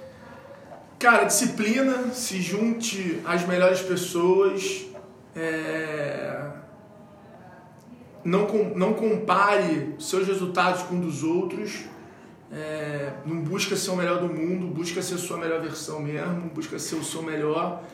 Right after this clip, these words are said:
vai evoluindo, não cria uma linha de, "Nossa, mas o fulano tem isso, o fulano tem aquilo, o Beltrano chegou a tal lugar."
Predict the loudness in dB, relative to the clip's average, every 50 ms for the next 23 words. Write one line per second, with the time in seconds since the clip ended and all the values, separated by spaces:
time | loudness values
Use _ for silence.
0 | -18 -20 -20 -20 -20 -20 -20 -14 -6 -2 0 2 2 2 0 0 0 0 0 0
1 | -2 -2 0 0 0 0 0 -2 -2 -4 -4 -4 -2 -2 0 2 2 2 0 0
2 | 0 0 0 0 -2 -2 -2 -2 0 2 2 2 2 0 -2 -4 -4 -4 -4 -4
3 | -4 -2 -2 -2 -2 -2 -4 -4 -4 -4 -4 -4 -4 -4 -4 -4 -4 -4 -4 -4
4 | -4 -4 -4 -6 -6 -4 -2 0 0 2 2 2 0 0 -2 -4 -4 -4 -2 -2
5 | -2 -2 -2 -2 -2 -2 -2 -2 -2 -2 -2 0 0 0 0 0 -2 -6 -10 -14